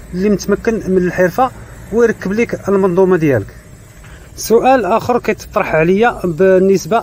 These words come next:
للمضخه المنزليه ديال الكهرباء اللي كتخدم بالدو مية وعشرين،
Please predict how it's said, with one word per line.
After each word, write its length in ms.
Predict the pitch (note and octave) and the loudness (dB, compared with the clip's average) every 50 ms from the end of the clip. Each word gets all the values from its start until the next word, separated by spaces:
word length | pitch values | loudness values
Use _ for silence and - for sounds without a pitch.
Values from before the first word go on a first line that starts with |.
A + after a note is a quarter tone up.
| - G3+ | 0 0
للمضخه 720 | G3 G3 G3 G3 F#3+ F3 - - - A3+ A#3 A3+ A3+ - | 0 2 4 2 2 0 -2 -4 -2 -2 -2 -2 0 0
المنزليه 600 | G3 G3 G3+ G3 D#3+ D#3+ F#3 F3+ F#3+ G3+ A3 A3+ | 0 2 2 2 0 0 0 0 0 0 -2 -2
ديال 180 | G3 G#3 G3+ G3 | 0 0 -2 -2
الكهرباء 520 | F3+ - F3 E3 E3+ F3+ F#3 E3+ G#3 - | -2 -2 -2 0 0 0 0 0 -2 -2
اللي 140 | G3+ F#3+ F#3 | -2 -4 -6
كتخدم 420 | - - - - E3 F#3 G#3+ G3+ | -6 -8 -12 -8 -4 -4 -2 -2
بالدو 240 | F3 E3 D#3 F#3+ F#3 - - F3+ | -4 -2 -2 -2 -2 -2 0 0
مية 60 | F3 | 0
وعشرين، 300 | E3 C#3+ B2+ C3 A#2+ | 0 0 0 -2 -4